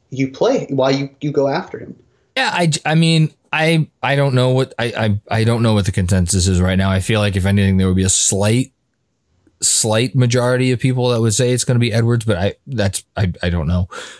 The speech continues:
Speaker 2: Um, yeah, I don't. So, all right, whatever. They're gonna, they're gonna need to trade into the, into the top three. But it, but the other, the other part of that that's confusing, and I'm,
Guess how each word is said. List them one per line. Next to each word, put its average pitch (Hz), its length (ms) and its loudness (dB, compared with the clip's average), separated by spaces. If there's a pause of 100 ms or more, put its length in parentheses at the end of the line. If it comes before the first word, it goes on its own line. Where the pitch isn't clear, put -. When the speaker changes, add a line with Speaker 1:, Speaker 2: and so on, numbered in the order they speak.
(180)
Speaker 2:
Um, 98 500 0 (640)
yeah, 135 320 2
I 104 100 0
don't. 123 260 0
So, 135 520 0 (540)
all 196 80 0
right, 104 180 -2
whatever. 123 480 0 (100)
They're 180 160 0
gonna, 185 320 0 (1040)
they're 170 200 0
gonna 202 200 2
need 156 160 4
to 127 60 -2
trade 113 280 0
into 101 240 2
the, 95 180 0 (180)
into 107 320 2
the 101 120 2
top 101 300 -4
three. 123 360 0
But 110 180 0
it, 123 200 -4
but 139 200 2
the 139 100 0
other, 175 340 0
the 127 140 2
other 180 160 2
part 101 260 -2
of 95 60 2
that 92 320 0 (640)
that's 113 240 -2
confusing, 113 680 2
and 95 80 2
I'm, 92 80 2